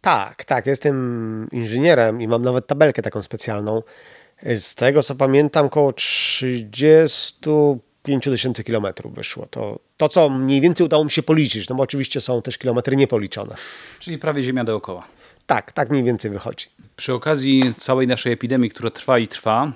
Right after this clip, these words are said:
Speaker 2: miejmy nadzieję, że kiedyś się skończy, ale skutek uboczny, jednym ze skutków ubocznych jest to, że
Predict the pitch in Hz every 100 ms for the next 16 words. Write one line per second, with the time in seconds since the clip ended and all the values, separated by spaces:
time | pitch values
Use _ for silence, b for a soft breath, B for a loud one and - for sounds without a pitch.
0 | - 107 95 101 104 107 104 101 107 101
1 | 107 104 - - - 101 - 101 90 156
2 | 156 B B B B 113 - 165 160 135
3 | 139 - 120 131 131 113 - - 120 120
4 | 143 135 117 - - - 123 139 135 135